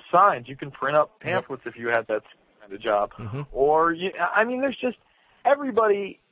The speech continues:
Speaker 1: can do something. I mean, if you're a teacher at a school, you know, maybe in the faculty lounge when you're talking to other teachers, not so much with the students, but maybe you hand them a D V D. I mean, everybody likes to have a barbecue and a movie night. You know, you invite the neighbors over. You don't tell them what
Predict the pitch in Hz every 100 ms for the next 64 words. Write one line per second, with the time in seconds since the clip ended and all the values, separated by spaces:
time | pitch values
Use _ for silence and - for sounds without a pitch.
0 | _ _ - 175 165 160 151 143 - _
1 | _ _ _ 165 143 127 113 95 143 156
2 | 156 - 190 175 - - 170 180 165 151
3 | 151 - - 156 190 113 - _ _ _
4 | _ 135 131 127 135 147 160 156 156 151
5 | - 143 151 - 143 175 143 - 123 117
6 | 110 110 123 131 131 139 139 131 135 135
7 | - 151 117 110 117 123 131 135 131 131
8 | 127 117 139 143 113 - 107 120 123 123
9 | 120 120 135 135 131 131 131 131 123 131
10 | 139 - _ _ _ 120 131 135 143 170
11 | 160 160 160 160 - 139 147 143 139 151
12 | 147 - 151 151 147 156 165 156 120 98
13 | _ _ _ _ 123 123 127 131 123 139
14 | 143 139 139 160 147 120 113 107 117 127
15 | 139 139 143 143